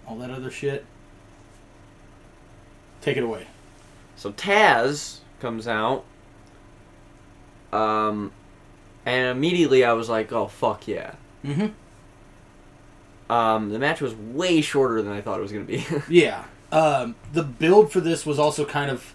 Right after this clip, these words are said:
Speaker 2: See, I don't know the build behind this, so
Speaker 1: Oh, so this is, like, <laughs> one of those things where it's, like, it's so almost kindergarten level simple, but,
Speaker 2: Okay.
Speaker 1: like, whatever.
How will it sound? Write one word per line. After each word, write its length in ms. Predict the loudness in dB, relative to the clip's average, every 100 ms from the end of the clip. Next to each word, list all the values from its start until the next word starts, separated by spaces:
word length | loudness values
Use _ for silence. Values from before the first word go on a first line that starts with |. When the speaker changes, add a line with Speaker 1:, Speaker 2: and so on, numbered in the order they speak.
| -20
Speaker 2:
See, 220 | 0 4
I 60 | 8
don't 140 | 8 6
know 100 | 2
the 100 | 2
build 360 | 6 6 6
behind 380 | -4 -6 -8 -8
this, 120 | -12
so 240 | -12 -12 -2
Speaker 1:
Oh, 180 | -2 -4 -16 -20 -20 -20 -18
so 200 | -6 2
this 200 | 4 4 2
is, 120 | 0
like, 260 | 0 0
<laughs> 240 | -2 -4 0 0 2
one 140 | 2 6
of 60 |
those 200 | 6 6 2
things 200 | -2 -2
where 100 | -4
it's, 120 | -4
like, 240 | -6 -6 -2
it's 180 | -2 -2
so 600 | -8 0 4 4 2 0 -12 -20 -20 -20 -20 -20 -20 -20 -10 -2
almost 360 | 0 0 -2
kindergarten 540 | -6 -4 0 2 2 2
level 220 | 2 0
simple, 500 | -2 -6 -4 -4 -6 -8
but, 160 | -6 -4
Speaker 2:
Okay. 280 | -2 -2 -2
Speaker 1:
like, 80 | -8 -16
whatever. 420 | -12 -6 -4 -4